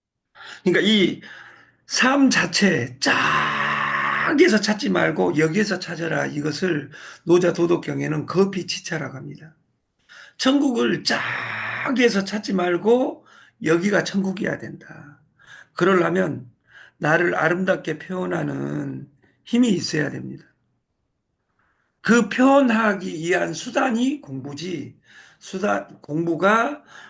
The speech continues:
목적이어서는 안 된다. 어제 방식으로 공부하지 마라. 네트하지 마라. 이 말은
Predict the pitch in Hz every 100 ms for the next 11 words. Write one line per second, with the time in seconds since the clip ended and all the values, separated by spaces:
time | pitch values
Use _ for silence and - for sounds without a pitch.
0 | - 151 156 - 247 247 226 160 156 135
1 | - 127 135 147 170 156 131 127 135 143
2 | 123 - - _ - - - - - 165
3 | 190 254 233 196 190 180 196 220 165 147
4 | 160 156 135 127 139 135 135 190 196 285
5 | 277 233 196 214 190 196 165 170 160 160
6 | 196 180 135